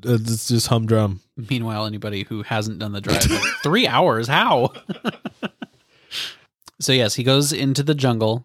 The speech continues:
Speaker 2: and he immediately gets lost. <laughs>
Speaker 1: As he would. Meanwhile, back at the palace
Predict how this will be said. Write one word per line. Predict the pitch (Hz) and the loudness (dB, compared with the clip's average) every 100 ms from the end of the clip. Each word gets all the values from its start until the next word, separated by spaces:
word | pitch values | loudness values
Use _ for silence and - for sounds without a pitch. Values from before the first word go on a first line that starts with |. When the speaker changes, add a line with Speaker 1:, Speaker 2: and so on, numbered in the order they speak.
| - | -10
Speaker 2:
and | - 123 120 113 113 113 - | 0 4 4 4 0 -4 -6
he | 120 117 110 107 107 107 104 - | -6 -2 0 0 0 0 -2 -2
immediately | 139 135 135 135 113 | 2 4 4 2 0
gets | 107 101 | -2 -2
lost. | 85 76 - - - | -4 -6 -8 -12 -14
<laughs> | - - - - - - - - 740 - 1077 - - - - - 240 - - - | -14 -12 -8 -2 0 2 0 -2 -4 -6 -8 -6 -4 -4 -2 -4 -4 -6 -2 -2
Speaker 1:
As | 135 | 2
he | - | 0
would. | 123 113 110 117 - - 175 - - - - - _ - 131 127 | 2 0 0 -4 -8 -4 -6 -6 -14 -12 -16 -16 _ -14 -6 0
Meanwhile, | 156 185 143 139 | 2 4 4 4
back | 143 147 147 | 4 2 2
at | 147 - | -2 0
the | 131 123 117 113 | 2 2 2 0
palace | 151 175 135 160 - - | 2 4 4 2 -2 -10